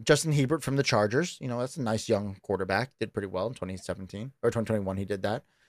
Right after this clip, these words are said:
Oh, and then wait, there's twice, two times. Um,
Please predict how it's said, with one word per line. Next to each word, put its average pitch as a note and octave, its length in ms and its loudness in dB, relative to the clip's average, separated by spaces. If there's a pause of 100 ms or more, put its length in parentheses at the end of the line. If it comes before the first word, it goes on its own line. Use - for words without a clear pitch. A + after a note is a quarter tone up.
(340)
Oh, C#4 200 12
and A3 140 10
then B3+ 160 8
wait, A#3+ 240 6
there's D#3 200 4 (300)
twice, - 520 6 (200)
two C4+ 120 0
times. G3 580 0 (400)
Um, A#2 480 2